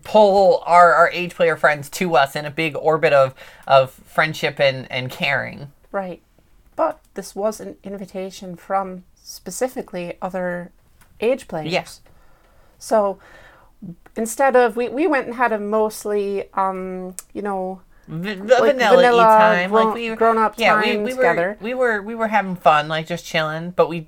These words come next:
Speaker 1: we did bring, uh,
Speaker 2: We,
Speaker 1: sw-, swim
Speaker 2: yeah, we
Speaker 1: diapers
Speaker 2: brought,
Speaker 1: and diapers.
Speaker 2: we brought diapers and brought swim diapers, and,
Speaker 1: <laughs>
Speaker 2: you know, just, just in case.
Speaker 1: Yeah, in case.
Speaker 2: Just in case. And, um, but we didn't wind up using those.
Speaker 1: Yeah.
Speaker 2: Uh, my question would be,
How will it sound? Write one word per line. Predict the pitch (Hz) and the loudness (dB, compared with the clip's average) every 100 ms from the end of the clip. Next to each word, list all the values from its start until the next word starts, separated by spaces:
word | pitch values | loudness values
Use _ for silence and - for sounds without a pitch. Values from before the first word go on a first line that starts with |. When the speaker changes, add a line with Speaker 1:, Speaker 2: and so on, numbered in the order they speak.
| _ | _
Speaker 1:
we | 147 | -10
did | 143 160 160 | -4 -2 -2
bring, | 160 151 143 139 143 - - - _ | 0 0 0 -6 -12 -16 -20 -20 _
uh, | - 127 120 214 | -2 0 0 -4
Speaker 2:
We, | |
Speaker 1:
sw-, | 240 160 - | -6 -8 -12
swim | - 175 190 | -10 0 2
Speaker 2:
yeah, | 180 | 4
we | |
Speaker 1:
diapers | 170 160 233 156 | 4 4 2 2
Speaker 2:
brought, | 254 247 - | 2 2 -2
Speaker 1:
and | 160 160 269 | -6 -2 2
diapers. | 151 151 165 160 156 | 2 0 -2 -2 0
Speaker 2:
we | |
brought | 233 262 | 0 0
diapers | 233 190 196 202 214 | 0 -4 -4 -6 -6
and | 220 | -6
brought | - 196 - | -6 -6 -6
swim | 202 196 | -10 -6
diapers, | 190 180 175 190 208 226 | -2 -4 -4 -8 -8 -8
and, | 494 494 220 | -8 -4 -2
Speaker 1:
<laughs> | 233 | -2
Speaker 2:
you | 262 | 0
know, | 262 247 - | 0 0 -2
just, | - - - - - | -2 -2 -10 -8 -2
just | 247 254 | -2 -2
in | 220 | -8
case. | 165 196 - - | -8 -10 -14 -14
Speaker 1:
Yeah, | 170 165 - - | -4 -4 -4 -6
in | 190 202 | -6 -6
case. | 156 - 131 - - | -6 -10 -12 -20 -16
Speaker 2:
Just | 208 | -14
in | 262 | -12
case. | 254 208 214 - | -6 -6 -8 -8
And, | 220 214 208 | -4 -4 -4
um, | 214 214 214 208 208 208 _ - - _ - | -2 0 -2 -4 -10 -14 _ -20 -20 _ 2
but | 214 - _ - | 2 2 _ -10
we | |
didn't | 180 180 175 | -6 -6 -6
wind | 185 180 | -8 -8
up | 180 | -10
using | 175 180 175 180 | -8 -10 -8 -8
those. | 190 208 - - | -6 -6 -10 -14
Speaker 1:
Yeah. | 147 143 160 | -6 -2 2
Speaker 2:
Uh, | 214 202 - _ - 175 | 4 2 -4 _ -20 -8
my | 180 196 254 | -2 -2 -2
question | - 156 - 170 190 | -6 -8 -8 -12 -12
would | 190 | -12
be, | 180 | -12